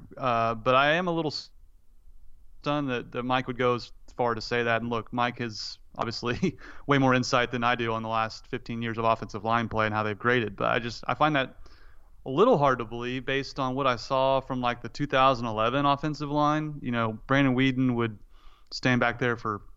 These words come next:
seven, eight seconds without getting breathed on. Joseph Randle and Jeremy Smith would run through Mack truck-sized running lanes virtually every game. That's, like, the best offensive line I've ever seen at O S U. So I, if, if he's saying they're grading better than that, then that, that to me is encouraging, and that,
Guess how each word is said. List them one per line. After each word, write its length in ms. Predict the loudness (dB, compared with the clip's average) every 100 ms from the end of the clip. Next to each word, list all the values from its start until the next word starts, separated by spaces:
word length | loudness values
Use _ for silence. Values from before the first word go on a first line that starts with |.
| -16
seven, 340 | -2 0 0
eight 160 | -2 -4
seconds 400 | -2 -2 -4 -4
without 180 | -2 -2
getting 200 | -4 -2
breathed 320 | -2 -2 -4 -14 -20 -20 -20 -20 -20 -20 -20 -18 -16 -6
on. 280 | -4 -4 -6 -16 -20 -20 -2
Joseph 380 | 0 2 -2 0
Randle 520 | 2 2 2 2 0
and 140 | 0
Jeremy 280 | 0 0 -2
Smith 280 | -2 -2 -2
would 120 | 0
run 160 | 0 2
through 180 | 0
Mack 320 | 0 0 -2 0
truck-sized 680 | 0 0 -2 -2 -2 -8 -6
running 220 | -2 -2
lanes 340 | -2 -6 -8 -4 0
virtually 300 | 2 4 2
every 140 | 0
game. 180 | -2 0
That's, 140 | 0
like, 80 | 0
the 60 | 0
best 160 | 0
offensive 300 | 0 -4 -6
line 180 | -4 -4
I've 100 | -4
ever 120 | -6
seen 180 | -6 -8
at 120 | -6
O 40 | -6
S 180 | -6
U. 200 | -8 -8 -10 -16 -20 -20 -20 -20 -8
So 260 | 0 4
I, 80 | 4
if, 320 | 2 -4 -8 -6
if 140 | 0
he's 160 | 2 2
saying 220 | 4 4
they're 80 | 4
grading 300 | 4 4 4
better 260 | 2 2 0
than 160 | -2
that, 400 | 2 2 2 -2 -6
then 120 | -2
that, 220 | -2 0
that 160 | 0 0
to 60 | -2
me 120 | -2
is 100 | -2
encouraging, 540 | -2 2 2 0 -2
and 80 | 0
that, 140 | 0